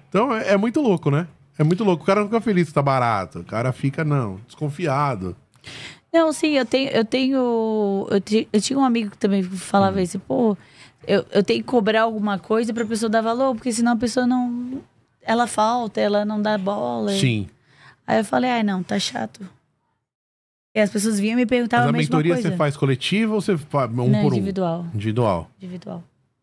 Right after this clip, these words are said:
Speaker 1: Ah, é porque isso é uma parada que, meu, eu acho que o OnlyFans não vai, assim, acabar tão cedo. Não
Speaker 2: Eu
Speaker 1: é o
Speaker 2: também
Speaker 1: que parece.
Speaker 2: acredito. É porque, assim, ó, quando, antes de começar com o OnlyFans, eu fazia, eu trabalhava como cangirl.
Speaker 1: Hum.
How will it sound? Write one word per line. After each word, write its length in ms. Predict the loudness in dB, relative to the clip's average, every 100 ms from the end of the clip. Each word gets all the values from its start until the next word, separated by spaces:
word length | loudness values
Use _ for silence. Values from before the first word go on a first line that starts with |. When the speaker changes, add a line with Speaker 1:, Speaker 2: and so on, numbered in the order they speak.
| _ _ _ _ _ _ _ -2
Speaker 1:
Ah, 220 | 0 2
é 200 | 0 -2
porque 180 | 0 2
isso 240 | 2 0
é 40 | 0
uma 120 | 0
parada 420 | 2 2 2 0
que, 220 | 0 0
meu, 260 | 2 0 0
eu 180 | 0 0
acho 200 | -2 -4
que 80 |
o 80 | -2
OnlyFans 480 | 0 0 0 0 0
não 140 | -2
vai, 220 | 0 0 0
assim, 520 | -2 -2 0 -2 -6 -10 _ _ _ _ _ _ _ -6
acabar 240 | 0 0
tão 140 | 0
cedo. 420 | -2 0 0 -2 -8 -14 _ -20 -20 -18
Não 120 | -2 2
Speaker 2:
Eu 60 |
Speaker 1:
é 20 |
o 40 | 2
Speaker 2:
também 140 | 2
Speaker 1:
que 20 |
parece. 480 | 2 2 0 -4 -10
Speaker 2:
acredito. 280 | -12 -12 -12 -4
É 60 | 0
porque, 260 | 2 2
assim, 160 | 0 2
ó, 40 | 0
quando, 340 | 2 2 2 0
antes 140 | -2
de 120 | -4
começar 380 | 0 2 2 0
com 140 | 0
o 40 | 0
OnlyFans, 400 | 0 2 2 2
eu 80 | 2
fazia, 600 | 0 2 2 2 0 -2
eu 40 | -2
trabalhava 380 | 0 2 2
como 180 | 0 -2
cangirl. 460 | 0 0 4 2 2 -4 _ -8
Speaker 1:
Hum. 200 | -4 -2